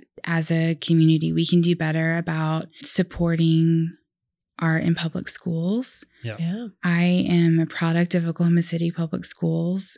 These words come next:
Speaker 1: and that's where I learned to play the violin.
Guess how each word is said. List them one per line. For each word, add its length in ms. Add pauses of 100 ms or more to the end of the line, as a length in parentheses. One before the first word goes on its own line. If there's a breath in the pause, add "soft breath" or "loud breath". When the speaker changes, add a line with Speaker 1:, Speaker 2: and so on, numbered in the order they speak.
Speaker 1:
and 640
that's 420
where 480
I 100
learned 640
to 280
play 180
the 100
violin. 920